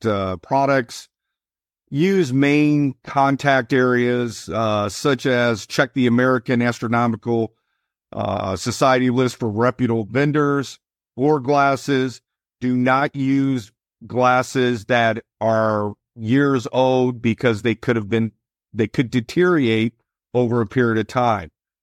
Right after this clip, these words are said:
If you have not received or gotten your glasses, you probably want to do that as soon as possible, because the closer we get to this, it's more than likely these are gonna be sold out.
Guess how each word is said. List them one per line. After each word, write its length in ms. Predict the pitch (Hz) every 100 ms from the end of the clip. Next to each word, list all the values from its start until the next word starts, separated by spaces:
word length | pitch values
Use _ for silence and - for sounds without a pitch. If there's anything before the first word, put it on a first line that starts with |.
| _
If 200 | 131 117
you 120 | 131
have 240 | 117 123 107
not 420 | 113 131 175 -
received 540 | 123 113 127 117 110
or 80 | 113
gotten 320 | 101 117 107
your 100 | 107
glasses, 680 | 92 113 110 110 - 120 104
you 80 | 107
probably 360 | - 135 135
want 220 | 117 120 120
to 60 |
do 180 | 110 120
that 180 | 117 113
as 120 | 107
soon 200 | - 120
as 120 | 104
possible, 720 | - 135 135 - 123 123 117 _ _ _ _
because 440 | 123 113 127 113 104
the 100 | 113
closer 520 | - 139 143 - 131
we 180 | 120 117
get 320 | 101 127 120
to 120 | 127
this, 380 | 113 120 120 - _ _ -
it's 200 | 113 -
more 280 | 120 123
than 220 | 117 117 110
likely 420 | 117 113 117 110
these 300 | 104 113 104
are 100 | 113
gonna 200 | 107 101
be 160 | 104
sold 480 | 101 - 113 101 95
out. 300 | 92 82 69